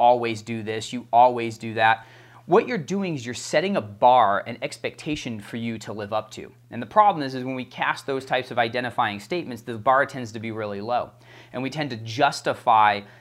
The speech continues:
the expectation that we set with our actions. It happens all the time. You know, I think about how this applies to, uh, family,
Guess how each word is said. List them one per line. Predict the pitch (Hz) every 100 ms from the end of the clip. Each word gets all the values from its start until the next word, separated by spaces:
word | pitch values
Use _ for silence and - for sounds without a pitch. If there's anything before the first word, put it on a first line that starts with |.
| -
the | 127
expectation | 131 127 113 135 131 123
that | 104
we |
set | 110 - 151
with | 117 117
our | 107
actions. | 117 147 - - - - _ _ _ -
It |
happens | 156 143 120
all | 127 123
the |
time. | 113 165 80 - _ - -
You |
know, | 131
I | 139
think | 185 151
about | 139
how | 135 147
this | 139 135
applies | - - 135 131 127
to, | - 135 127 123 -
uh, | 127 117
family, | - 202 104